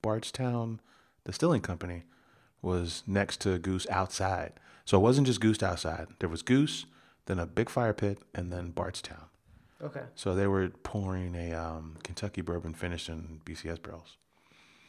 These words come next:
Speaker 2: That's cool.
Speaker 1: Yeah. So
Speaker 2: What was your, what, what was your favorite?
Speaker 1: Um, there's a crew
Speaker 2: Stand
Speaker 1: called
Speaker 2: out.
Speaker 1: Seeds in Michigan. They do wild, wild ales. I really enjoyed that. Um, I did try the Resident Fool.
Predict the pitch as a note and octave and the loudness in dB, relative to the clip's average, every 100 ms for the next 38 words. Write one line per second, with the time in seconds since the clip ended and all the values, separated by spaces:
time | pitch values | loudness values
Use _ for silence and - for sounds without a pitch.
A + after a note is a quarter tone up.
0 | - D#3 - F3+ G3+ A#2+ A2 - - _ | -20 -20 -14 -14 -12 -12 -14 -18 -20 _
1 | _ _ G2+ F2 - - - - - - | _ _ -2 -2 -4 -6 -8 -12 -14 -8
2 | - G#2 C#3 D3 D#3 D#3 C#3 D#3 F3 - | -2 0 4 2 2 0 0 -4 -6 -8
3 | B2+ B2+ D3 - - - C#3+ C3+ D#3+ D#3 | -12 -8 -8 -8 -16 -10 -8 -6 -4 -2
4 | G#2+ G#2 G2+ - - - - C3 C3 C#3+ | -4 -6 -14 -16 -20 -16 2 6 8 8
5 | D3+ D3+ C3+ B2 G2 - B2 B2 B2 F#2+ | 8 8 8 8 6 4 6 8 8 4
6 | F#2 G2 G2 F#2+ E2+ E2 E2+ F2+ E2+ E2 | 0 0 0 -2 -2 -4 -6 -4 0 0
7 | E2+ E2+ - F2 E2 E2+ - - - - | 0 -2 -4 0 2 2 -2 -6 -12 -18
8 | - - - _ F2 F#2 F#2 F2 D#2+ E2 | -20 -20 -20 _ -2 0 0 -2 -2 0
9 | E2 E2+ - - - - - E2+ F2 G2+ | 0 -2 -8 -20 -20 -12 -6 -4 0 4
10 | A2+ C3+ C3+ G#2+ G2+ F#2+ F#2 F2 - A#2 | 6 8 8 8 6 4 0 -4 -2 0
11 | A#2 A#2+ | 2 0